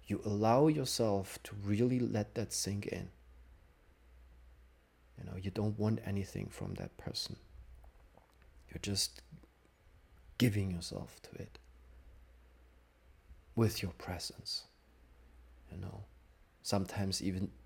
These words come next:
it's not necessary to say anything. It's just being there. And it's the same for ourselves. You know, "I give and receive love through healing, acceptance, and compassion." When we start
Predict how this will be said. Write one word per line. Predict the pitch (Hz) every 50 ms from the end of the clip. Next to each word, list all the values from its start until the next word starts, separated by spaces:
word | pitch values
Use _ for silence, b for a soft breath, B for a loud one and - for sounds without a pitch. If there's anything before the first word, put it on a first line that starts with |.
| - - -
it's | - - -
not | 117 107 -
necessary | - 107 104 - 110 104 - 104 107 107 110 110
to | - -
say | 107 - - - 123 147 165 -
anything. | 101 98 87 71 - - - - - - 80 - - - - - -
It's | - -
just | - - - - - - - - - - - - - - _ - - -
being | - - 131 127 135 143 135 127 113 107 92
there. | 85 - - - - - - B B B B B B B B B
And | - 117 135
it's | 151 143 - -
the | -
same | - - - - 160 165 190 196 190 180
for | - - 165 160 156 147
ourselves. | 143 - - 156 160 160 123 - - - - - - - - - - b b b b b b b b b b b b b b b b -
You | 101
know, | 101 98 98 113 110
"I | - - 98
give | - - 113 127 123 - -
and | 113 113 110 107
receive | 104 - - - 104 98 - -
love | - - 98 98 - - -
through | - - - - 90
healing, | - - 104 107 104 104 101 95 -
acceptance, | - - - 98 95 90 - - 95 90 -
and | - - - -
compassion." | - - 87 - - - 101 90 - - - - - -
When | 120 104 107 120 135 160
we | 170 160
start | - - - - 90 - - - -